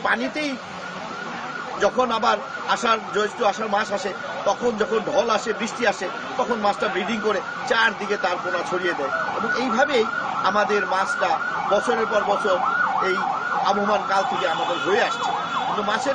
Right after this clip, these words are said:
প্রতি আগে জলাশয় যে পরিমাণে ছিল, এখন জলাশয় আস্তে আস্তে কমে গেছে। মানুষের সংখ্যা বেড়ে গেছে, আবাসস্থলের সংখ্যা বেড়ে গেছে, শহর বন্দরের সংখ্যা বেড়ে গেছে, রাস্তার সংখ্যা বেড়ে গেছে, যার ফলে আমাদের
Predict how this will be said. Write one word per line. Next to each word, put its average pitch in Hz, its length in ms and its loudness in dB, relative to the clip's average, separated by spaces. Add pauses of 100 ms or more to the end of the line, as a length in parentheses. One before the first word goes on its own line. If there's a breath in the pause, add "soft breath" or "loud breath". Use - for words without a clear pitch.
প্রতি 262 240 0
আগে 226 340 0
জলাশয় 240 400 0 (120)
যে 208 140 -2
পরিমাণে 277 440 0
ছিল, 160 180 -4 (340)
এখন 233 280 0
জলাশয় 202 400 2
আস্তে 196 240 -2
আস্তে 196 260 -4
কমে 269 200 0
গেছে। - 300 -8
মানুষের 196 420 -4
সংখ্যা 185 260 -4
বেড়ে 196 200 -2
গেছে, 190 300 -4 (340)
আবাসস্থলের 190 680 0
সংখ্যা 196 300 -2
বেড়ে 196 200 -2
গেছে, 190 300 -4 (320)
শহর 185 320 2
বন্দরের 202 300 -2
সংখ্যা 202 280 -2
বেড়ে 202 180 -2
গেছে, 190 300 -4 (280)
রাস্তার 220 360 -2
সংখ্যা 214 320 -2
বেড়ে 196 220 0
গেছে, 190 340 -6 (340)
যার 185 180 2 (100)
ফলে 277 200 4
আমাদের 202 360 2